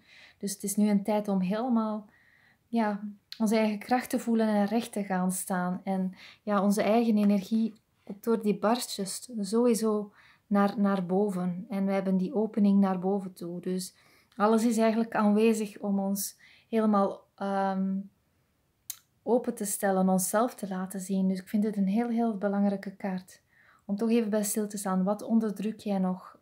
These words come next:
Op welk vlak durf jij jezelf nog niet te laten zien? Wat heb jij, ehm, bij jezelf nog niet volledig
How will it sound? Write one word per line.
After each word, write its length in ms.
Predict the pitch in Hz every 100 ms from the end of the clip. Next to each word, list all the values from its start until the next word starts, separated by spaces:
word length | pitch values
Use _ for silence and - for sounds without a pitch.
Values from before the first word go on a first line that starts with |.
| _
Op 280 | 190 185 190
welk 420 | 208 202 202 - _ _ _
vlak 440 | - 214 208 202
durf 220 | 208 190
jij 220 | 226 220
jezelf 560 | 208 202 202 202 196 - _ _ _ _
nog 240 | - 208 208
niet 200 | 226 233
te 80 | 233
laten 320 | 220 220 214
zien? 400 | 196 208 202 202
Wat 240 | 208 208
heb 220 | - 208 -
jij, 440 | 208 208 208 208 _ _ _ _ _ _ -
ehm, 500 | 196 196 196 196 190
bij 180 | 202
jezelf 400 | 202 196 208 208
nog 200 | 202 190
niet 340 | 220 226 233 -
volledig 840 | - 202 214 214 208 202 - -